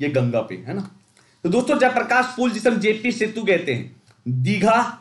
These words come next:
सोनपुर बिहार में रेल मार्ग पुल के रूप में भी हम जानते हैं, जिसकी लंबाई चार हजार पांच सौ छप्पन मीटर है।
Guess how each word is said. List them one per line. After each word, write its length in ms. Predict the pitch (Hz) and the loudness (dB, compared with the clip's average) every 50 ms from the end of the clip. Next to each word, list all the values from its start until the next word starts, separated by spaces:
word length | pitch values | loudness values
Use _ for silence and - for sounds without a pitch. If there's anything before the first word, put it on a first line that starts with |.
| _ _ - | _ _ -20
सोनपुर 540 | - - 202 196 202 202 196 196 214 214 190 | -6 2 4 4 4 4 2 0 0 -2 0
बिहार 440 | 170 175 175 160 170 180 196 196 190 | 0 0 0 2 4 4 4 4 4
में 300 | 190 190 208 214 - - _ _ - | 2 0 -4 -4 -10 -18 _ _ -12
रेल 300 | 131 139 165 175 175 175 | -6 -2 0 0 2 2
मार्ग 300 | 170 170 180 196 196 190 175 - - | 2 2 2 2 2 0 -2 -4 -2
पुल 200 | 165 180 196 190 190 | -2 0 0 2 2
के 100 | 185 180 | 2 2
रूप 640 | 160 139 123 - - - - - 131 156 170 165 | 2 0 -6 -10 -14 -16 -14 -8 -4 -2 -2 0
में 80 | 170 185 | 0 2
भी 80 | 180 190 | 4 4
हम 100 | 185 175 | 4 4
जानते 400 | 170 165 156 156 156 - 185 170 | 2 2 0 0 0 -2 -2 -2
हैं, 160 | 156 156 170 170 - - _ _ _ - | -2 -2 -4 -6 -10 -18 _ _ _ -18
जिसकी 220 | 143 147 139 - 165 | -16 -10 -4 -2 0
लंबाई 400 | 156 151 147 143 147 151 165 170 165 | 0 0 0 0 2 2 2 0 0
चार 300 | - - 160 160 160 160 | -2 -2 0 0 0 0
हजार 180 | - 160 160 156 | 0 -2 -2 -2
पांच 240 | - 147 151 147 | -4 -6 -6 -6
सौ 60 | 147 139 | -6 -10
छप्पन 380 | - 135 127 - - 156 156 147 | -10 -8 -8 -6 -4 -4 -4 -4
मीटर 280 | 147 143 143 151 143 143 | -4 -4 -2 0 0 0
है। 80 | 160 | -2